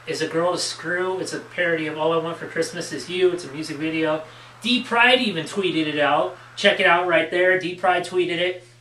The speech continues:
And, um, like, if you wanna go see it, here's the video right here. Click it and, uh, take you right to it and put you in the holiday mood. Also, I will be fe-, uh, I'm featured in Cyrus the King's new You Probably Wondering.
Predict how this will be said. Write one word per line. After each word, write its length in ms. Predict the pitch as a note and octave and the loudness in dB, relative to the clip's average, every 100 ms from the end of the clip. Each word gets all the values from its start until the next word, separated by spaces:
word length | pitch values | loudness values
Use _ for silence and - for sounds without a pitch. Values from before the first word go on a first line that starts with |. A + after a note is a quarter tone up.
| _ - - _ _ F#3+ | _ -20 -20 _ _ -6
And, 340 | E3 E3+ D#3+ | -2 0 2
um, 460 | E3+ E3 D#3+ D3 - - _ _ - _ _ _ - _ - - | 4 4 4 0 -8 -20 _ _ -20 _ _ _ -20 _ -20 -14
like, 340 | F#3+ E3 E3+ - | 2 2 2 -4
if 160 | F3 | -6
you 100 | G3+ | -2
wanna 140 | G#3+ A#3 | -2 0
go 100 | G#3 | 0
see 280 | - B3 G3+ | 0 0 0
it, 140 | F#3 | 0
here's 200 | F#3+ F3+ | -2 -2
the 100 | F3+ | -2
video 380 | G3 F#3+ F3+ E3 | 0 2 2 0
right 240 | F3 F3+ | 0 -2
here. 240 | F3 G3 - | 0 -2 -2
Click 300 | - F#3 E3+ | -6 -6 -6
it 160 | E3+ - - - - - - | -8 -14 -20 -20 -20 -20 -8
and, 360 | D#3 D#3+ D#3+ D#3+ | -2 0 0 2
uh, 340 | D#3+ D#3+ D#3+ | 4 4 2
take 240 | F3+ E3+ | -2 -4
you 80 | E3+ | -2
right 160 | D#3+ D#3+ | -2 0
to 220 | G3 F3+ | -2 0
it 200 | B2+ - - - - | -2 -6 -16 -20 -14
and 180 | C#3 - | -12 -10
put 120 | F#3 | -8
you 100 | E3 | -8
in 80 | D#3+ | -8
the 60 | |
holiday 340 | E3 F3 E3 D#3 | -4 -2 -2 -2
mood. 340 | D#3+ C3 B2 - - - - - - - - - - - - | -2 -4 -4 -10 -20 -20 -20 -20 -20 -20 -20 -20 -20 -20 -4
Also, 640 | F3 A#3 B3 - F#3 D3 C#3+ | 2 2 2 0 2 2 2
I 160 | D#3+ | 2
will 180 | F#3 F#3+ | 2 0
be 280 | G3+ F#3+ E3 | 0 0 -4
fe-, 360 | - A3 G#3+ | -4 -6 -6
uh, 100 | F#3+ | -2
I'm 480 | F#3 F3+ F3+ F3+ F#3+ | -2 0 -2 -2 -8
featured 500 | - A#3 A#3+ A3+ G3+ | -4 0 0 0 0
in 120 | F#3 | 0
Cyrus 480 | E3 - - G3 G3 | 0 2 2 2 0
the 80 | G3+ | -6
King's 460 | - G#3 G#3 F3+ F3+ | -4 -2 -2 -4 -4
new 200 | F#3+ F#3+ | -2 -2
You 200 | D3+ G3 | -6 -8
Probably 540 | - F#3 F3+ F#3+ G3+ | 0 2 2 -2 -4
Wondering. 640 | G3+ F3 D#3+ B2+ - G#2 | -4 -4 -4 -8 -10 -14